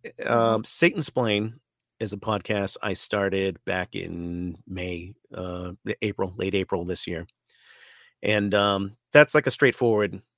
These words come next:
Speaker 2: Satanism talk podcast where I talk explicitly about Satanism, sharing, like, some of the essays I've written over the years, or may-, I might talk about a current event and how I think that might relate to Satanism.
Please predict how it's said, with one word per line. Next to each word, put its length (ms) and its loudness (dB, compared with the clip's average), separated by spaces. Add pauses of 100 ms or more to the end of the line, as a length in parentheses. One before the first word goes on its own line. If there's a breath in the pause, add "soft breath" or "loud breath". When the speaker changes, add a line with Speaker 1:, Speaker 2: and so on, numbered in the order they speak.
(480)
Speaker 2:
Satanism 480 0
talk 420 -4 (100)
podcast 440 -10
where 80 -6
I 40 -12
talk 240 -6
explicitly 600 -6
about 320 -4 (240)
Satanism, 680 -4 (480 loud breath)
sharing, 600 6
like, 160 0
some 140 -2
of 60 0
the 160 -2
essays 420 4
I've 140 2
written 240 0
over 160 -4
the 80 -6
years, 880 2
or 360 -2 (120)
may-, 300 -8
I 100 -4
might 240 -6
talk 220 -4
about 180 -4
a 20 -14
current 260 -8
event 320 0
and 80 -6
how 140 -4
I 60 -6
think 200 -12
that 80 -6
might 200 -8
relate 280 -8
to 60 -14
Satanism. 720 -10